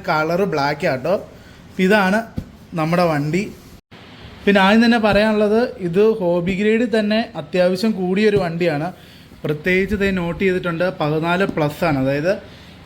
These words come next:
ഇത് ശരിക്കും പിള്ളേർക്ക് കളിക്കാനുള്ളൊരു സാധനം അല്ല കേട്ടോ. അപ്പോൾ ഇത് നമുക്ക് ആ ഒരു ഏജിലുള്ളവർക്ക് ഇത് കൊടുക്കാവുള്ളൂ. നമ്മുടെ വേദൂട്ടന് ഇത് ഒത്തിരി ഇഷ്ടപ്പെടുമായിരിക്കും, ഇത്രയും സൈസും കാര്യങ്ങളൊക്കെ ഉള്ളതുകൊണ്ട്. അപ്പോൾ അവൻ്റെ ഒരു റിയാക്ഷനും കാര്യങ്ങളൊക്കെ ഞാൻ ഈ വീഡിയോയുടെ കൂടെ ആഡ് ചെയ്യാം കേട്ടോ.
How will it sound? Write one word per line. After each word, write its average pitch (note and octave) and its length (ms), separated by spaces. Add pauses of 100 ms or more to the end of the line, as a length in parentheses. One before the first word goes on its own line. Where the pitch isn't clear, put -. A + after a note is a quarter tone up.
ഇത് G3 140 (240)
ശരിക്കും F3+ 440 (300)
പിള്ളേർക്ക് G3+ 440
കളിക്കാനുള്ളൊരു A3 460
സാധനം F#3+ 260
അല്ല D3 160
കേട്ടോ. C#3+ 180 (840)
അപ്പോൾ E3 200 (140)
ഇത് E3 160
നമുക്ക് F3 220 (120)
ആ F3+ 40 (100)
ഒരു G#3 120 (120)
ഏജിലുള്ളവർക്ക് G3 680
ഇത് F#3+ 60 (100)
കൊടുക്കാവുള്ളൂ. D#3+ 640 (580)
നമ്മുടെ D#3+ 280
വേദൂട്ടന് F3 640 (340)
ഇത് G3 160
ഒത്തിരി G#3+ 280
ഇഷ്ടപ്പെടുമായിരിക്കും, F3+ 680 (160)
ഇത്രയും F3 340
സൈസും E3+ 380
കാര്യങ്ങളൊക്കെ F3 500
ഉള്ളതുകൊണ്ട്. D#3 340 (420)
അപ്പോൾ F3+ 200
അവൻ്റെ G3 320
ഒരു A#3 80 (100)
റിയാക്ഷനും G3 520
കാര്യങ്ങളൊക്കെ F#3 500
ഞാൻ F3+ 160
ഈ - 20 (100)
വീഡിയോയുടെ E3 380
കൂടെ E3 220
ആഡ് D3+ 140
ചെയ്യാം C3+ 180
കേട്ടോ. A#2 120